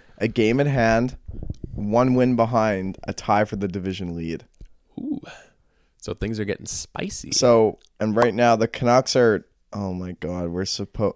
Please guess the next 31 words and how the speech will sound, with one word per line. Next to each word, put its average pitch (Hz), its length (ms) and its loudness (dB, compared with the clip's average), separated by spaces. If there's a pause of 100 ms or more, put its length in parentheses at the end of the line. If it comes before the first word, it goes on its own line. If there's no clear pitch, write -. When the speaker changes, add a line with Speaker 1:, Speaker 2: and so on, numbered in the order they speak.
(560)
Speaker 1:
we're, 131 280 6
man, 139 460 4
we're 127 140 4
pegged 143 320 2
to 156 100 -2
play 131 260 4
the 131 220 0
Oilers, 110 520 4
dude. 110 480 0 (220)
Speaker 2:
That's 110 240 0
hilarious. 113 420 2
Speaker 1:
Oh, 151 280 10
baby. 143 640 6 (180)
Speaker 2:
<laughs> 120 160 -4
Speaker 1:
Barring, 147 480 6
barring 147 320 6
how, 151 220 6
we're 123 160 6
actually, 135 380 6
okay, 117 260 4
so 107 220 6
Speaker 2:
Well, 123 120 8
Speaker 1:
for 117 140 8
Speaker 2:
are 123 40 4
the 123 100 2
Oilers 127 340 6
leading 123 200 4
the 120 60 4
division 117 320 2
right 143 100 0
now? 180 160 -4